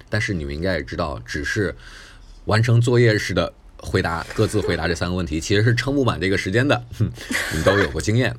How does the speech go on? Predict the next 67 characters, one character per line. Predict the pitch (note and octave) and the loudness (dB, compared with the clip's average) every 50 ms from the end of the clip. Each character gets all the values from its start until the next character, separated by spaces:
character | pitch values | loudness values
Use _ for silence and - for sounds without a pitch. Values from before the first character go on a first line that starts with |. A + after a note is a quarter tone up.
| - - | -4 -2
对， | F#2+ F2 E2 | -2 0 0
那 | D#2+ G2+ A2+ | 0 -2 -2
剩 | A#2+ - F#3 | -2 0 0
下 | F3 | -2
的 | D#3 | -2
空 | - - D3+ | -2 -4 -4
白 | C3+ B2+ C3+ | -4 -4 -4
其 | A#2+ - C#3 | -4 -4 -4
实 | C3 | -4
还 | A#2 - - F#2+ F2 | -4 -6 -6 -4 -4
是 | G#2 - - | -4 -2 -2
要 | B2+ A#2 | -2 -2
看 | A#2 - - A#2 G2 | -4 -4 -4 -4 -4
你 | D2+ | -4
们 | C#2 C#2+ E2+ F#2 | -6 -6 -4 -4
两 | G2 E2+ - A1 A#1 - | -4 -4 -4 -8 -12 -10
个 | - D2 D2 | -8 -8 -6
的 | - E2+ D#2+ D2 C#2 - - - - - - - - - - - - | -6 -4 -4 -6 -6 -10 -14 -20 -20 -20 -20 -20 -20 -20 -20 -20 -16
化 | - - G2 F2+ | -8 -6 -4 -2
学 | F2 E2+ | -2 -4
反 | - - D2+ C#2 C#2+ | -4 -6 -8 -8 -8
应 | D2 C#2+ B1+ A#1+ - - - | -8 -10 -10 -12 -14 -12 -6
来 | D#2+ D#2+ E2 | -4 -2 -2
决 | F2 - - F2 D#2+ | -2 -2 -4 -4 -2
定 | - G2+ F#2 E2+ D#2+ | -2 -4 -4 -4 -6
你 | D2+ | -6
们 | C2+ C2 C2 B1 | -8 -8 -8 -8
的 | C#2 B1 | -8 -8
话 | - - C#2 | -8 -10 -10
题 | - D2 - | -10 -10 -10
走 | - - A#1 | -10 -10 -12
向。 | - - - - - - - - - - - | -10 -10 -12 -12 -12 -16 -20 -20 -20 -20 -12
所 | - - F2 | -8 -4 -4
以 | F2 | -4
说， | - G#2+ G2+ G#2 A2 - - - - - - - - - | -2 -4 -4 -4 -6 -8 -14 -18 -20 -20 -20 -18 -12 -8
嗯， | D#2 D#2 D2+ D2 C#2 C#2+ C#2 C2 A#1+ A#1 - | -6 -6 -4 -6 -6 -8 -8 -8 -10 -8 -4
这 | - G2 | -2 0
也 | F2+ D#2 D#2+ | 0 -2 -2
是 | - - F2+ E2+ D#2+ D2+ D2 - - | -4 -4 -2 -2 -2 -2 -4 -6 -2
这 | - A2 G#2 F2+ | 0 0 0 0
档 | - D2 C2+ C#2+ - | -2 -6 -8 -10 -10
节 | - - C#2+ | -8 -8 -8
目 | C2+ C#2+ D2+ | -6 -8 -6
在 | D2+ F2 D#2+ | -6 -6 -8
第 | B1 - - F#2+ G2+ | -6 -6 -6 -4 -4
一 | G2+ | -4
季 | G2+ - - | -6 -10 -8
的 | - D2 | -6 -6
一 | C#2 B1+ B1 A#2+ - | -6 -6 -8 -10 -10
个 | - D2+ C#2 B1+ - - | -8 -8 -8 -8 -8 -8
大 | - - - - E2 | -8 -8 -8 -8 -8
的 | - - - - | -8 -8 -10 -8
方 | - - D2+ D#2 | -8 -8 -8 -8
向 | D#2 - D#2 C#2 | -8 -8 -8 -8
和 | C#2+ C2 | -10 -12
策 | - - - D2+ | -8 -6 -6 -4
略， | C#2 B1 A#1 | -4 -6 -8
就 | A#1+ - | -10 -10
是 | C#2+ D2 D2+ | -8 -6 -6
我 | C#2 C#2 - | -6 -6 -8
尽 | - - G#2+ | -8 -6 -6
可 | G2+ - D#2 | -6 -6 -6
能 | C2 B1 B1 B1+ | -8 -8 -8 -8
的 | C2+ C#2+ C2 | -8 -8 -6
往 | B1 C2 - | -8 -8 -8
后 | - E2+ F2 | -6 -6 -6
退， | F2 - C3+ A2 - | -6 -4 -4 -4 -4